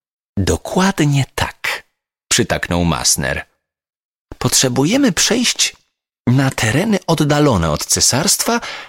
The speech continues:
ale nasze prawa nie pozwalają na zbrojne poszerzanie terytoriów. Był to jeden z najważniejszych warunków umowy, która właściwie umożliwiła powstanie Ligi.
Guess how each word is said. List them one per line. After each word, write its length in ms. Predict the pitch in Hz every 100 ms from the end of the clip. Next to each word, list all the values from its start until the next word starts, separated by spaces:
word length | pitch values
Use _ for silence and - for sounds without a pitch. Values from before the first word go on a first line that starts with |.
| _ _
ale 260 | - 104 92
nasze 420 | 104 196 - 170
prawa 460 | - 139 190 214
nie 140 | 196 175
pozwalają 720 | 165 139 120 127 165 208 170
na 120 | 147
zbrojne 560 | 107 107 156 226 226 185
poszerzanie 580 | 160 - 107 123 143
terytoriów. 840 | 123 131 120 - 80 69 76 71 - - _ _ _ _ _ _
Był 260 | 170 156 127
to 140 | -
jeden 440 | 85 80 76 190 104
z 60 |
najważniejszych 760 | 101 107 95 110 95 80 - 95
warunków 460 | 104 92 92 98 -
umowy, 420 | 107 131 214 233
która 340 | - - 98 92 - - - _
właściwie 560 | 127 135 131 - 165 196
umożliwiła 800 | - 143 135 104 104 95 117 76
powstanie 460 | 87 - 95 85
Ligi. 480 | 82 73 73 82 73